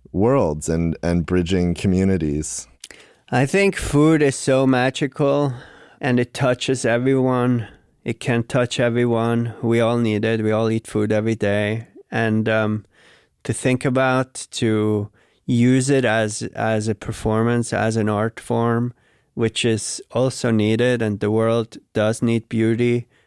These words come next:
Speaker 2: And I'm proud of creating beauty and magical moments in that way. Um, but then also to use that platform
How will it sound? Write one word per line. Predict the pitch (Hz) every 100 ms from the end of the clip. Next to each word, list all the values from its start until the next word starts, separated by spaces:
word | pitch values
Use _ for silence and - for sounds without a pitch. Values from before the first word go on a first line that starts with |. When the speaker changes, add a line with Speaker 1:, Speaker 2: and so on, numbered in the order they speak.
| _
Speaker 2:
And | - 104
I'm | 104
proud | - 117 104 110 113
of | 104 - - _ _ _ _ _
creating | - 113 104 117 123 113
beauty | 113 117 113 113
and | 104
magical | - 104 110 - - 107
moments | 104 107 113 113
in | 104
that | 98 104 117
way. | 120 123 123 _ _ - _ _ -
Um, | 117 110 110
but | 104 113 -
then | 117 117
also | 107 117 127 120
to | - 113
use | 110 117 -
that | 117 104
platform | - 98 104 - 127 139 151